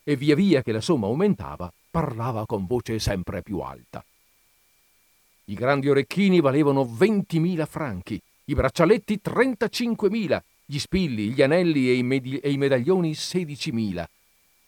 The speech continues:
Un finimento di smeraldi e zaffiri quattordicimila. Un solitario, che sospeso una catena d'oro formava una collana, quarantamila. In tutto s'arrivava a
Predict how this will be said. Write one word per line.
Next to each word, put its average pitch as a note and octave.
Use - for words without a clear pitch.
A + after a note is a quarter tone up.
Un F3
finimento G3
di C#3+
smeraldi C#3
e B2
zaffiri G#3
quattordicimila. C#3+
Un F3+
solitario, A2
che D#3
sospeso D#3
una C3
catena C#3+
d'oro B2+
formava C3
una C3
collana, D#3+
quarantamila. A2
In C3
tutto G3
s'arrivava B2
a G#2+